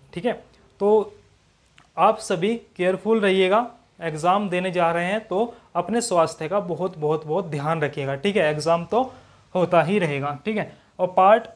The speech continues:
ए और पार्ट बी में, पार्ट ए से आप ज़्यादा क्वेश्चन अटेम्प्ट करने की कोशिश कीजिएगा, क्योंकि जितना ज़्यादा आप क्वेश्चन यहाँ से अटेम्प्ट करेंगे सही,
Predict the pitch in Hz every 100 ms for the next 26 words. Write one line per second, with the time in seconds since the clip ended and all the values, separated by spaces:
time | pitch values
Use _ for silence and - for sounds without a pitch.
0 | _ 185 196 226 - 190 190 185 202 202
1 | 185 190 196 233 - _ _ 175 190 220
2 | - 180 180 196 196 175 175 185 185 170
3 | 185 170 180 175 180 175 170 185 156 196
4 | 175 190 175 185 202 202 175 190 165 170
5 | 175 190 170 175 175 160 160 180 170 165
6 | 170 160 170 180 180 175 175 160 175 175
7 | 156 208